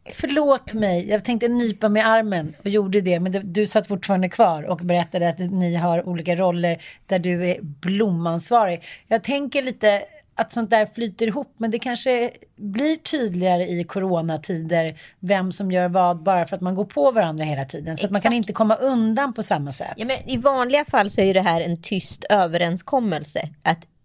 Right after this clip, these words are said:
Speaker 2: jag sköter blommorna.
Speaker 1: Mm.
Speaker 2: <laughs> Men nu så är det ju uttalat.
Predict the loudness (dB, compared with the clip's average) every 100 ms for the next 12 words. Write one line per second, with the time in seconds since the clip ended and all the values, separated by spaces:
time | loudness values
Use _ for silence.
0 | -12 -4 -4 -4 -6 -4 0 2 2 2
1 | 2 -2 -4 -8 -2 0 0 -4 -6 -10
2 | -10 -6 -6 -6 -8 -4 -4 -2 -2 2
3 | 2 2 2 2 0 -2 2 2 2 2
4 | 2 0 0 0 -2 -2 -4 -2 -2 -2
5 | -2 -2 -6 -8